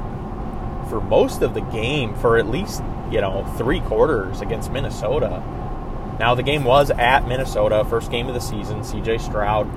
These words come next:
you know, I get it, he's a redshirt freshman. First start on the road, Minnesota, tough place to play. It was wet. But, another, I mean, it wasn't a blowout. It was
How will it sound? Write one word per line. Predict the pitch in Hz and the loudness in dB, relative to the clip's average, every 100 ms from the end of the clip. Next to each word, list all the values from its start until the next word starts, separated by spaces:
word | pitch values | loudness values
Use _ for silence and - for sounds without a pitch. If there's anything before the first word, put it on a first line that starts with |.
| - - - - - | -6 -6 -6 -6 -6
you | |
know, | 101 | -6
I | 90 95 | -4 -6
get | 95 | -2
it, | 107 104 | -2 -2
he's | 98 | -4
a | |
redshirt | 101 98 - 104 - | -4 -4 -4 -6 0
freshman. | 160 143 151 135 127 - - - - - - - - | 2 2 -2 -4 -4 -8 -8 -8 -6 -6 -6 -6 -4
First | 95 - | -4 -2
start | - 156 143 139 - - - - - - - - - - - - - - - | 2 4 4 2 -4 -6 -6 -6 -6 -6 -8 -8 -8 -6 -6 -6 -8 -6 -4
on | 95 | -4
the | - | -2
road, | 104 131 131 120 | 2 6 4 2
Minnesota, | 98 95 139 143 | -4 -2 0 2
tough | 139 104 98 | 0 -2 -2
place | - 101 | -2 -2
to | - - | -4 0
play. | 135 120 120 107 - - - - - - - - - - - - - | 4 4 4 0 -6 -8 -8 -8 -6 -6 -6 -6 -6 -6 -6 -6 -4
It | 107 | -4
was | 98 | -4
wet. | 95 107 107 - - - - - - - - - - - - - - - - - - - - | 0 2 4 2 -2 -6 -6 -6 -6 -6 -6 -6 -6 -4 -6 -8 -8 -8 -6 -6 -6 -4 4
But, | 147 131 | 6 6
another, | 131 135 107 | 2 0 0
I | 120 | 0
mean, | 123 123 107 - - - | 0 0 -2 -4 -4 0
it | 117 123 | 4 8
wasn't | 135 170 104 | 8 6 2
a | |
blowout. | 98 143 127 123 | 2 4 6 4
It | |
was | 135 | 0